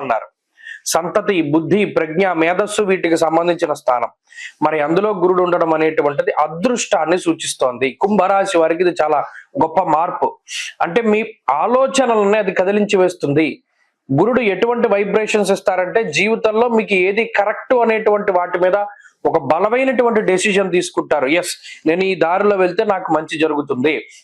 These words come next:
నేను ఇలాగే వెళతాను. ఆఖరికి నాకు ఇష్టమైనటువంటి వాళ్ళైనా సరే వాళ్ళని వదిలిపెట్టుకునేసే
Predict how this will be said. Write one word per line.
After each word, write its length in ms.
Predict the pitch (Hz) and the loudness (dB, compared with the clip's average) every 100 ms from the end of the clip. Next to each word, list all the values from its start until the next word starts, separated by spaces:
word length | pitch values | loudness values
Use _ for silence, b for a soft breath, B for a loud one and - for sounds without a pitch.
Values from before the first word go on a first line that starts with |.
| - | -2
నేను 140 | 170 165 | 0 2
ఇలాగే 300 | 156 151 190 185 | 0 0 2 2
వెళతాను. 440 | 135 120 110 135 117 _ _ _ _ _ _ _ _ _ - B B B 151 | 0 0 0 -2 -4 _ _ _ _ _ _ _ _ _ -16 B B B 0
ఆఖరికి 400 | 175 226 226 208 208 | 0 -2 -2 0 0
నాకు 240 | 196 190 151 127 151 - - _ _ _ _ _ _ | 0 2 2 4 2 -2 -8 _ _ _ _ _ _
ఇష్టమైనటువంటి 840 | 139 143 226 233 240 226 226 220 214 214 | -4 -2 0 0 0 0 0 0 0 2
వాళ్ళైనా 420 | 202 202 196 202 196 | 2 2 2 0 0
సరే 160 | 196 214 | 0 0
వాళ్ళని 240 | 185 185 170 | 0 2 2
వదిలిపెట్టుకునేసే 920 | 160 202 202 202 190 185 185 180 190 | 2 0 0 -2 0 0 0 -2 0